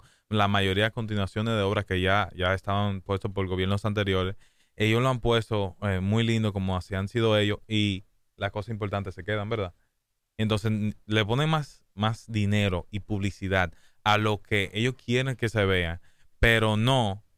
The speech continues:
a las obras que realmente se tienen que hacer. Aquí tenemos un problema de drenaje en la, aquí, en la ciudad capital. Aquí tenemos un problema de reciclaje en la, en la ciudad capital. Aquí hay muchas cosas, aquí en la capital, que es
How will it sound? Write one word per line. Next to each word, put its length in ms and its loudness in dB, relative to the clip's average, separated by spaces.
a 120 6
las 220 0
obras 220 0
que 120 -8
realmente 460 0
se 120 -4
tienen 260 -4
que 80 -8
hacer. 320 -6
Aquí 180 -4
tenemos 240 0
un 100 0
problema 340 -2
de 80 0
drenaje 340 0
en 60 -2
la, 80 0
aquí, 280 -4
en 100 -4
la 100 -2
ciudad 220 0
capital. 460 -2
Aquí 160 -2
tenemos 280 2
un 100 0
problema 340 2
de 80 2
reciclaje 640 -4
en 80 -4
la, 240 0
en 100 -2
la 80 -2
ciudad 240 -4
capital. 460 -4
Aquí 140 0
hay 60 2
muchas 240 0
cosas, 320 0
aquí 300 2
en 40 4
la 120 2
capital, 540 0
que 140 -2
es 220 -4